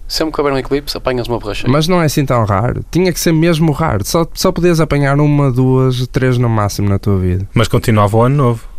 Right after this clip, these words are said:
Speaker 3: ou não?
Speaker 2: Sim, sim, o ano
Speaker 3: Sim.
Speaker 2: novo,
Speaker 1: Sim, isto
Speaker 2: claro,
Speaker 1: era uma
Speaker 2: não é?
Speaker 1: festa de... Era
Speaker 2: Isto era tipo dez
Speaker 3: Hum.
Speaker 2: de setembro, começava
Speaker 3: Ok.
Speaker 2: agora em vinte e a próxima era em cinquenta. E imagina, tipo, os meus pais tinham que aproveitar esta mesmo ao máximo.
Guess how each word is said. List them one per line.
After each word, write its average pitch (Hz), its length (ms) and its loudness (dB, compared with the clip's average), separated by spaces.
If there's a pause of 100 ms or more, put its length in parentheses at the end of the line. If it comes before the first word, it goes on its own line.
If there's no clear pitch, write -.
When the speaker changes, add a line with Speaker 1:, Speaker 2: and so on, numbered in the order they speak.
(140)
Speaker 3:
ou 98 120 0
não? 85 180 0 (100)
Speaker 2:
Sim, 143 280 0
sim, 104 160 -4
o 98 160 -2
ano 78 100 -4
Speaker 3:
Sim. 85 100 -4
Speaker 2:
novo, 90 120 2
Speaker 1:
Sim, - 80 -2
isto 143 60 0
Speaker 2:
claro, 117 120 2
Speaker 1:
era 110 80 0
uma 117 120 0
Speaker 2:
não 101 40 -2
é? 101 40 -2
Speaker 1:
festa 139 340 0
de... 139 140 -8
Era 170 120 0
Speaker 2:
Isto 151 160 0
era 202 140 0
tipo 180 220 -2
dez 147 200 2
Speaker 3:
Hum. 104 160 2
Speaker 2:
de 95 60 0
setembro, 160 800 2
começava 147 340 2
Speaker 3:
Ok. 143 100 2
Speaker 2:
agora 139 240 2
em 135 120 2
vinte 147 460 -2 (240)
e 131 260 2
a 127 40 0
próxima 127 340 0
era 127 100 0
em 127 40 2
cinquenta. 147 840 0 (840)
E 139 200 2
imagina, 143 480 0 (320)
tipo, - 200 -2
os 107 60 0
meus 120 160 2
pais 120 300 2
tinham 160 200 0
que 170 100 -2
aproveitar 175 500 0
esta 175 240 0
mesmo 175 220 0
ao 165 80 -2
máximo. 202 400 -8